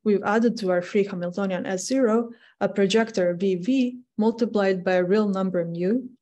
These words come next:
which we call the coupling constant. So what happens to the eigenvalues when we add this projector? I can immediately tell you what happens generically. Uh, gener-, generically meaning when the overlap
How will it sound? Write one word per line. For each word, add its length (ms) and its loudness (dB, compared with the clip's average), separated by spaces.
which 180 -2
we 80 0
call 300 0
the 140 -4
coupling 340 -6
constant. 560 -10
So 140 -4
what 160 -2
happens 440 -4
to 80 -2
the 100 -2
eigenvalues 840 -2
when 100 -4
we 200 -2
add 180 -2
this 140 -6
projector? 640 -8
I 80 0
can 160 4
immediately 640 2
tell 240 -4
you 120 4
what 180 0
happens 420 -6
generically. 720 -4
Uh, 60 0
gener-, 440 0
generically 540 0
meaning 380 2
when 340 -2
the 180 2
overlap 600 0